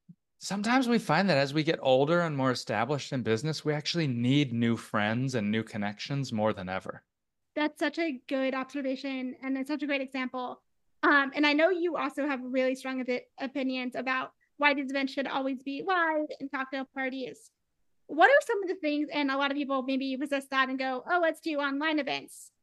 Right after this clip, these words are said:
Speaker 2: Why, in your opinion, do you think online events just do not work?
Speaker 1: Online events are really hard because they don't give you the one-on-one conversation time. It's much harder for you to bounce around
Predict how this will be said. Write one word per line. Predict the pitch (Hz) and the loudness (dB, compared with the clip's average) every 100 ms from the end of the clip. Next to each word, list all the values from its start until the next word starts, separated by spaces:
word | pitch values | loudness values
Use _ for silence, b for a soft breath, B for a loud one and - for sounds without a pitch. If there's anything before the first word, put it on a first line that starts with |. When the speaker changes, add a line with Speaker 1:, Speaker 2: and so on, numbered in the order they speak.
| _ _ - | _ _ -8
Speaker 2:
Why, | 269 302 339 453 508 | 2 6 6 4 -2
in | 359 | -2
your | 320 320 | 0 0
opinion, | 339 302 285 | 0 0 0
do | 262 | -2
you | 277 | -4
think | 269 262 | -4 -4
online | 277 262 262 | -4 -4 -4
events | 269 277 269 269 | -4 -4 -4 -6
just | 269 - _ _ | -10 -10 _ _
do | 277 | -6
not | 269 277 | -6 -8
work? | - - - _ _ _ _ _ _ _ _ _ _ _ _ _ _ - | -14 -16 -16 _ _ _ _ _ _ _ _ _ _ _ _ _ _ -2
Speaker 1:
Online | 202 254 339 | 2 4 4
events | 294 214 208 | 4 4 4
are | 175 | 4
really | 151 175 165 | 6 4 4
hard | 123 135 139 110 | 4 6 6 4
because | 117 113 - 127 120 113 | -2 -6 -4 0 0 2
they | 117 123 | 2 4
don't | 127 185 - | 4 0 -2
give | 135 123 123 | 0 0 0
you | 127 127 | -2 0
the | 120 | 2
one-on-one | 110 107 113 117 110 104 107 107 | 2 2 2 2 0 0 -2 -4
conversation | - 110 107 101 - 98 95 - 139 | -4 -2 -2 -4 -2 -4 -4 -4 -6
time. | 131 147 147 139 B B B - | -4 -2 -2 -4 B B B -4
It's | 135 | -2
much | 139 175 - | 2 2 2
harder | - 120 123 139 | 2 4 4 2
for | 131 127 | 0 0
you | 113 110 117 | 0 0 2
to | 107 - _ _ | 0 -2 _ _
bounce | 113 110 117 - | 0 0 -4 -4
around | 127 104 101 95 101 117 135 139 | -4 -2 0 0 -2 -2 -2 -6